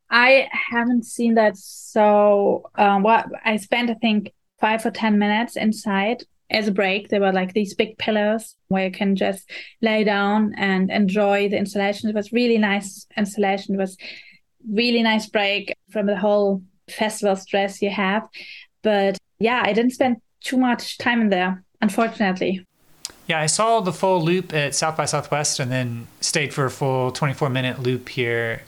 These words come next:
Speaker 2: at Venice. It was a piece where you didn't need a ticket, but essentially ScanLab Projects did lidar time lapse where they would take these lidar images of scenes, everything from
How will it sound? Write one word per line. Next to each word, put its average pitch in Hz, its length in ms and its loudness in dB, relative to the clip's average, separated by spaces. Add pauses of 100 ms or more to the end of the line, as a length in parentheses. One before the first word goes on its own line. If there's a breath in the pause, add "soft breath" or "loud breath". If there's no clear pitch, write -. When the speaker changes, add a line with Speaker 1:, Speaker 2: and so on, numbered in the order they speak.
(320)
Speaker 2:
at 113 180 -4
Venice. 131 320 0
It 160 40 -2
was 151 100 0
a - 20 -2
piece 156 260 0
where 135 80 0
you 120 60 0
didn't 127 240 -4
need 123 340 0 (400 loud breath)
a 143 60 -4
ticket, - 420 -4
but 135 220 -2 (320)
essentially 180 380 0
ScanLab 151 520 0
Projects 139 520 -2
did 127 480 -4
lidar 143 460 0
time 147 260 -4
lapse 113 340 -4
where 120 160 -4
they 120 160 -2
would 117 180 -6
take 135 240 -6
these 117 360 -2 (560 loud breath)
lidar 147 400 0
images 139 520 0
of 123 260 -4
scenes, 175 500 -2
everything 131 340 -4
from 117 540 -6